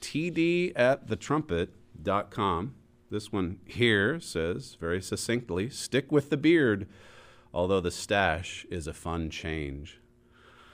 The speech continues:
Appreciate that. Another one writes, "I'm writing to you from South Africa. I enjoy your programs immensely.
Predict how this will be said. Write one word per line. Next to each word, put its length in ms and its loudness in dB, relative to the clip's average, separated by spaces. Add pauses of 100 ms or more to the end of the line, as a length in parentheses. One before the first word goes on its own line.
(200)
Appreciate 460 -4
that. 280 0 (380)
Another 280 4
one 140 6
writes, 320 4
"I'm 200 2
writing 340 4
to 100 -2
you 180 4
from 160 -2
South 320 4
Africa. 420 2
I 100 4
enjoy 300 2
your 160 2
programs 640 0
immensely. 640 -2